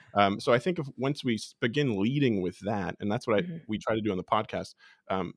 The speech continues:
Speaker 1: you know, maybe, maybe more names get out and, and, and th-, those kind of things. Um, but yeah, but certainly that, that has been a, a s-, <laughs> a really important mandate, a kind of a top secret <laughs> mandate on the Band Room podcast, has been promoting Canadian music and, and our people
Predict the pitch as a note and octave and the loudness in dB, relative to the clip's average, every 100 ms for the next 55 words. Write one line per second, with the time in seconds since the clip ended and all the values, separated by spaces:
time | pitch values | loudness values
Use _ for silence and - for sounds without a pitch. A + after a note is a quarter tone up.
0 | - F#2+ F2 A#2+ - G#2+ G2+ G#2 F#2+ - | -8 -6 -6 -8 -6 -2 -2 -2 -4 -10
1 | - G#2 G2+ F#2+ G#2 G#2 G2 F#2+ G2+ G2+ | -8 -4 -4 -4 -2 0 0 0 -2 -4
2 | - E2+ F2 F2+ F#2 - - F#2+ - - | -4 -2 -2 -4 -8 -12 -10 -10 -10 -14
3 | F#2 F2+ - F#2 - G2+ - F#2+ F2 - | -12 -12 -8 -8 -4 -4 -4 -6 -8 -10
4 | E2+ F2 - _ - - _ - G2 F#2+ | -12 -12 -16 _ -20 -20 _ -4 -2 -4
5 | F#2+ _ A2+ G2 G2 - D#3 C#3 A#2+ A2+ | -8 _ 2 2 0 -2 0 2 4 2
6 | A#2+ A2+ A2+ A2 G#2 F#2+ F#2+ E2+ - - | 2 0 0 -2 -4 -2 -2 -2 -4 -8
7 | - - - G2+ G#2 A#2 A2 G2+ - G#2+ | -6 -8 -4 -4 2 2 2 0 -2 -4
8 | G2 F2+ F2+ E2+ G2 G2 G2+ G2+ _ - | -2 -6 -4 -4 -2 -2 -2 -4 _ -6
9 | G2 G#2 F2+ - F#2+ - F#2+ A2 F#2+ F#2+ | -2 -2 -4 -2 -4 -2 -4 -2 0 0
10 | C3+ A#2+ - - A#2+ - D#2 F#2+ - G#2 | 2 0 0 0 0 0 -2 -2 -4 -4
11 | - F2+ - A2 G#2+ - - - - A2+ | -2 -2 2 2 0 -4 -12 -14 -2 -2
12 | F2 G#2 - G#2+ F#2+ G2 F#2 G2 F#2 F#2+ | 2 0 2 2 2 2 -2 -2 0 0
13 | F#2+ F#2+ G2+ G2+ G2 F2+ F2 - F#2 F2 | 0 -2 -2 -2 -2 -4 -6 -4 -4 -4
14 | - F#2+ - G2+ | -6 -8 -8 -12